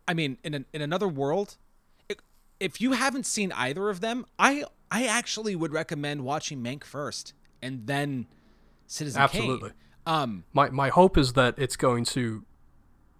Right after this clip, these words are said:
Speaker 2: to skew the conversation back around to,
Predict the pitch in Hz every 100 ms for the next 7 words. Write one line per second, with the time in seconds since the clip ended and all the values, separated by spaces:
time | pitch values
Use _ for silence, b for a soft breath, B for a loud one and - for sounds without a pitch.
0 | 339 339 - 127 - - 190 180 - 160
1 | 131 - 131 131 123 113 117 120 117 120
2 | 120 113 104 - b b b b b b
3 | - - 131 117 107